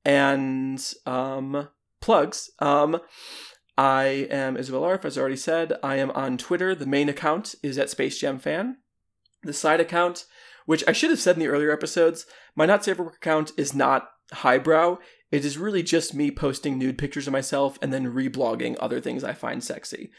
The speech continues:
So it is not, like, here's the specific, like, for a good time, not safe for work account of this person that's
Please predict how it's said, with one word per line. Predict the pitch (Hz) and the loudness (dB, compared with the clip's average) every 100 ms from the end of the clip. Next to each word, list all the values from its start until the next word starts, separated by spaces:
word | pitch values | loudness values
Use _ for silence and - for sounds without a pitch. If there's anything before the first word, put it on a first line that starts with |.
| - - _ | -20 -20 _
So | - 147 | 6 6
it | - 156 | 6 4
is | 165 135 | 2 2
not, | 143 143 135 | 2 2 2
like, | 135 135 - _ _ | 0 0 -8 _ _
here's | - 202 202 143 139 | -6 -2 0 -2 -4
the | 131 127 123 - - | -2 0 -2 -8 -12
specific, | - - 143 170 170 156 151 - - _ _ _ _ _ | -10 -4 -4 -4 -2 -4 -4 -20 -20 _ _ _ _ _
like, | - 135 | -4 -4
for | - 156 165 | 0 2 2
a | |
good | 147 147 | 0 -2
time, | 165 165 147 143 - _ _ _ | 0 0 0 -2 -8 _ _ _
not | 143 131 | 0 2
safe | 151 | 0
for | 147 | 0
work | 139 | -4
account | 139 - 175 127 127 | -6 -4 -2 -2 -6
of | 127 | -6
this | 131 123 | -4 -4
person | - 160 - | -4 -4 -4
that's | 123 | -8